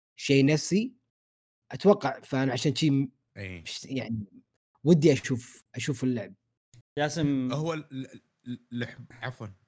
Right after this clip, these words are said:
Speaker 2: إبراهيم.
Speaker 3: بس شغلة، هل أنت بالفترة الأخيرة هاب بالأمراض النفسية والأشياء والهذه؟ لأن حتى اليوم قبل التسجيل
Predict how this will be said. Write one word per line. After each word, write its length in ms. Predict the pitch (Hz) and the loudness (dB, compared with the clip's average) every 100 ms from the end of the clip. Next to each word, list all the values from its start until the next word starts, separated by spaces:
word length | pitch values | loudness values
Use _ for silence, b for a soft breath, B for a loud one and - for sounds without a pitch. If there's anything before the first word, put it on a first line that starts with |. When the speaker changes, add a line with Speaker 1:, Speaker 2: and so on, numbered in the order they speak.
| - | -16
Speaker 2:
إبراهيم. 260 | 104 104 | -12 -8
Speaker 3:
بس 420 | 139 131 - - | -6 -8 -12 -14
شغلة، 360 | - 120 110 101 - _ _ _ 151 | -10 -10 -10 -12 -16 _ _ _ -2
هل 140 | 170 | 0
أنت 180 | 185 208 | 0 2
بالفترة 480 | 170 151 180 165 147 | 0 0 -2 -2 -4
الأخيرة 360 | 131 170 151 | -4 -2 -2
هاب 320 | 131 151 143 | 0 0 0
بالأمراض 560 | 120 120 113 113 123 113 | -4 -6 -6 -4 -2 -2
النفسية 540 | 104 104 - 117 107 | -6 -12 -10 -8 -8
والأشياء 640 | 101 101 101 - 107 101 - | -10 -12 -14 -14 -14 -14 -16
والهذه؟ 400 | - 107 107 135 | -18 -18 -16 -16
لأن 380 | 131 104 107 | -14 -12 -10
حتى 560 | 104 131 143 127 110 110 - b b _ _ - | -10 -8 -4 -4 -4 -8 -16 b b _ _ -8
اليوم 320 | 120 123 120 | -6 -4 -4
قبل 240 | 127 123 113 | -4 -6 -6
التسجيل 1700 | 107 101 98 98 - - - - - - - 120 123 185 175 - | -8 -8 -12 -12 -14 -18 -20 -20 -20 -18 -12 -8 0 2 0 -4